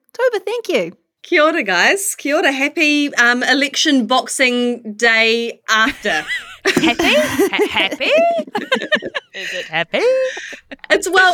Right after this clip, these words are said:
Speaker 2: for political reporters, I think so, because, um, we kind of get a continuation of the campaign. For,
Speaker 3: Mm.
Speaker 2: for the public, I think they were just very, very grateful to be able to cast their minds to rugby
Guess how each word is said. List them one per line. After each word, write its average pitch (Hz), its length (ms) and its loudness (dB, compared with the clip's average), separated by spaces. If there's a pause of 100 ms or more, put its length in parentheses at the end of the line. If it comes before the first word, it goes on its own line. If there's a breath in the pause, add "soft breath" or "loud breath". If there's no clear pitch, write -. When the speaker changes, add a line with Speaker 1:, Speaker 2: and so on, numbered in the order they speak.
Speaker 2:
for 302 140 -8
political 330 420 0
reporters, 277 340 -2
I 240 80 2
think 269 240 -4
so, 240 160 0
because, 214 580 -2 (120)
um, 233 400 0
we 240 100 4
kind 262 280 0
of 294 80 -4
get 226 100 2
a 240 40 0
continuation 214 840 -2
of 190 420 -6
the 190 120 -4
campaign. 196 680 -2
For, 180 160 -4
Speaker 3:
Mm. 196 300 2
Speaker 2:
for 208 80 -4
the 202 100 -4
public, 277 560 0
I 196 60 0
think 202 320 -2
they 185 140 0
were 185 100 -2
just 185 180 -6
very, 220 380 2
very 190 240 2
grateful 185 500 -2
to 294 80 -12
be 196 120 -2
able 180 120 -2
to 180 80 -6
cast 202 300 -6
their 185 100 -4
minds 180 320 -4
to 190 140 -6
rugby 202 500 -4